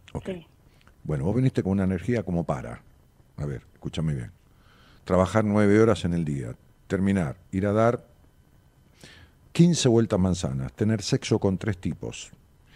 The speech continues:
Speaker 1: mirar Netflix hasta las cuatro de la mañana, despertarte a las siete, bañarte y trabajar al otro día y volver a hacer lo mismo durante una semana seguida.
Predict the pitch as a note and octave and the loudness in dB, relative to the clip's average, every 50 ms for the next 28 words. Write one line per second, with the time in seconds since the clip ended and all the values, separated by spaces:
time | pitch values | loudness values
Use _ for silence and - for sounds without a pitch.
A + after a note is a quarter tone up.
0 | - - - F#2 G2+ A2 B2 B2 A#2 A#2+ B2+ C#3 C#3+ - - C3 - - - G2 | -20 -6 -2 0 2 4 4 4 2 2 2 2 2 2 0 -4 -4 -2 -4 -2
1 | - - F#2+ F2+ - - A2+ F#2 - F#2+ G#2 G2 F#2 F2+ F2 E2+ E2+ D#2+ C#2+ C#2+ | -2 -2 -2 -2 0 -2 -2 -2 0 -2 0 2 4 4 4 4 2 2 0 -2
2 | D2 D2 D#2 E2 - - G2+ F#2 - B2 A#2 G2+ - A2 F#2+ F#2+ F2 - - D3 | -2 -2 -4 -4 -4 -4 -6 -2 0 0 0 0 0 0 0 0 -2 0 0 -2
3 | D#3+ - C#3+ A#2 G2 F2+ F#2 G2+ B2 D#3 E3 E3 - D#3 A#2+ - - - F2+ - | 0 0 0 -2 0 0 0 2 2 0 0 -2 -4 -6 -6 -6 -6 -8 -6 -4
4 | - F2+ F2+ F#2 F2+ - A2 A2 G2+ G2+ G2 F2 G2+ G2+ A#2+ D3 D#3+ D3+ B2 F#2+ | -4 -2 -2 -4 -2 -4 -4 -2 0 -2 -2 0 0 0 2 2 2 2 2 0
5 | F2 F#2 F#2+ G2 F2 - - G2+ F#2 F#2 G#2+ B2 B2 B2+ A2+ F#2+ F2 E2 D#2+ - | 0 -2 -2 -2 -4 -4 -4 -4 -2 0 0 0 0 2 0 0 0 0 -2 -2
6 | F#2 F2+ E2+ - F2 F2 F2 F2 E2 D#2 - D#2+ C#2+ D2 D2 C2 A#1+ - | 0 -2 0 0 0 0 0 0 0 -2 -4 -4 -4 -4 -4 -4 -6 -8